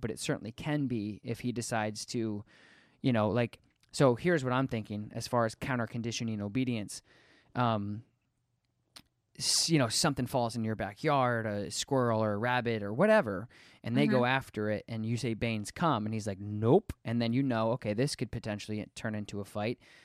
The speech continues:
Speaker 1: and then you
Speaker 2: Mm-hmm.
Speaker 1: can punish him for not recalling, which then
Speaker 2: Mm-hmm.
Speaker 1: ultimately will save thousands of dollars of the vet bill of a fight or a
Speaker 2: Yeah.
Speaker 1: death or whatever, and the stress. And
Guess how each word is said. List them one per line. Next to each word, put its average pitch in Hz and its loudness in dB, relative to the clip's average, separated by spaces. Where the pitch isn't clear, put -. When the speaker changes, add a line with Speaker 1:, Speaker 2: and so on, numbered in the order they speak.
Speaker 1:
and 139 6
then 160 10
you 151 10
Speaker 2:
Mm-hmm. 113 2
Speaker 1:
can 117 2
punish 175 2
him 110 0
for 120 -4
not 117 -2
recalling, 110 -4
which 123 -6
then 127 -4
Speaker 2:
Mm-hmm. - -2
Speaker 1:
ultimately 135 0
will 107 -4
save 110 -2
thousands 131 4
of 113 -4
dollars 117 2
of 110 -6
the 110 -6
vet 107 -2
bill 107 -2
of 104 -6
a 107 -4
fight 104 -6
or 104 -2
a 104 0
Speaker 2:
Yeah. 98 -2
Speaker 1:
death 107 -2
or 101 -4
whatever, 110 0
and 104 -6
the 110 -6
stress. 107 -4
And 101 -6